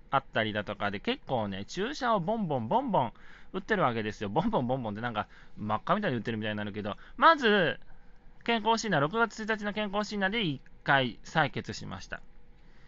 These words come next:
で、その約二週間後に行った、この病院、三週間後か、三週間後に行ったこの病院で、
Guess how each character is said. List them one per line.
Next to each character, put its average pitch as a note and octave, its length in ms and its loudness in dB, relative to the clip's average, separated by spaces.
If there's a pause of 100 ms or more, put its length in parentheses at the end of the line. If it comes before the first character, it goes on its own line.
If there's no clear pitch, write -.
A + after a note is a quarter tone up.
(180)
で、 B3 500 4 (440)
そ A#3+ 160 0
の C4 80 4
約 C4+ 280 4
二 D#3 180 4
週 A#3+ 360 0
間 A3+ 440 6
後 A3+ 120 4
に D#3 760 2 (140)
行 A2 160 -6
っ - 40 -18 (120)
た、 G#3 440 10 (760)
こ C#3 100 -2
の A#2+ 120 -2
病 A#2+ 320 2
院、 G#2+ 380 -4
三 D#4+ 260 2
週 F4+ 140 -6
間 E4+ 220 -2
後 C#4+ 80 -10
か、 - 160 -2
三 A3+ 240 -2
週 A#3 180 -8
間 A3 240 -4
後 A3 80 -6
に E3+ 140 -2
行 A2 80 -6
っ - 40 -16
た A2 120 -4
こ A2+ 100 -8
の G#2+ 140 -6
病 A#2 320 -4
院 G#2 320 -4 (1040)
で、 G3 360 0